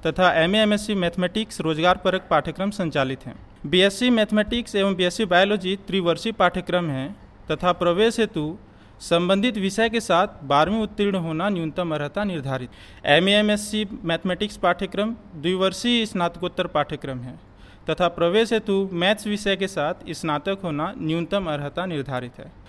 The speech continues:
सत्र दो हज़ार उन्नीस बीस में बीएससी मैथमेटिक्स में बारह सौ छात्र, बीएससी जूलॉजी में छत्तीस सौ पन्द्रह छात्र तथा एमए, एमएससी मैथमेटिक्स में, अ, उन्नीस सौ पचास छात्र प्रवेशित हैं।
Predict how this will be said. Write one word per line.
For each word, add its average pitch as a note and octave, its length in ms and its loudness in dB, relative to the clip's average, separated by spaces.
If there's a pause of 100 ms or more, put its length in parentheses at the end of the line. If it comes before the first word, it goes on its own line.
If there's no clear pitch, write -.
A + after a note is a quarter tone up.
सत्र E3+ 340 -2
दो F3+ 180 0
हज़ार F3+ 180 2
उन्नीस F3+ 320 -2
बीस G#3 280 -6
में D3+ 240 -4
बीएससी E3+ 340 0
मैथमेटिक्स F3+ 640 -2
में G3+ 220 0
बारह D#3 240 2
सौ F#3+ 140 -8
छात्र, F3+ 440 -6 (360)
बीएससी E3 360 0
जूलॉजी F3 480 2
में G3+ 160 0
छत्तीस G3+ 560 -6
सौ G3 180 2
पन्द्रह D#3+ 400 0
छात्र E3+ 420 0 (460)
तथा E3 200 4
एमए, G3 400 2 (160)
एमएससी F#3 380 -2
मैथमेटिक्स F3 640 -4
में, C#3+ 240 -2
अ, G#3 60 -10 (800)
उन्नीस F#3+ 360 0
सौ A3+ 100 2
पचास G3 480 4
छात्र G3+ 320 2
प्रवेशित C#3 520 -6
हैं। A#2+ 160 -14